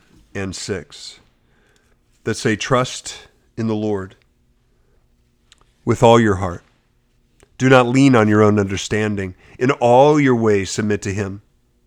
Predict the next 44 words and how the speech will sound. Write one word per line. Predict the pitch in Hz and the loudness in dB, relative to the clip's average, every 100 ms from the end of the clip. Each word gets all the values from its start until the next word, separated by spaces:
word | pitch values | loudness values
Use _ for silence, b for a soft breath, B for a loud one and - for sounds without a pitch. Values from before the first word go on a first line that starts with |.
| _ _ _ _ | _ _ _ _
and | 120 104 | -4 -2
He | 120 | -2
will | 104 | -2
make | 104 101 - | -2 -4 -6
your | |
path | 95 98 95 | -8 -8 -8
straight." | - 107 98 101 _ _ _ _ _ B B B B B - | -12 -12 -12 -14 _ _ _ _ _ B B B B B -4
Now, | 113 | 0
Proverbs | 143 135 135 123 104 | 4 4 4 0 -2
is, | 113 107 - - | -4 -4 -8 -8
is, | 127 98 113 - _ | -10 -8 -12 -14 _
is | 113 107 | -10 -6
a | 101 | -4
book | 117 113 | -4 -4
of | 101 | -6
Hebrew | 113 104 95 | -6 -6 -2
poetry. | 127 135 135 143 139 | 2 2 0 -4 -4
It | 104 | -4
is | 98 | -6
not | 110 110 110 | -6 -4 -4
a | |
book | 101 113 120 | -2 -2 -2
that | 113 101 101 92 - | -8 -8 -8 -10 -6
everything | 120 117 123 - 117 107 | -6 -2 -4 -4 -6 -6
it | - | -10
says | - 117 113 127 - - - b b b b b b _ - - | -8 -6 -4 -6 -8 -14 -18 b b b b b b _ -20 -2
always | 143 131 123 104 | 2 2 0 -4
comes | - 110 104 | -4 -6 -6
true | - 107 95 - _ _ | -8 -8 -10 -14 _ _
in | 113 104 | -6 -4
real | 104 95 | -4 -4
life, | 95 90 | -6 -6
but, | 110 | -4
uh, | 107 | -4
th-, | - 117 110 | -6 -8 -10
these | 120 120 147 | -6 -4 -2
are | |
the | 139 | -4
principles | 131 151 220 110 80 87 - | 0 -2 -2 -6 -10 -12 -8
that | 104 | -2
are | 104 | -2
true. | 92 107 101 | -4 -4 -4
These | 104 117 123 | -4 -4 -2
are, | 120 | -4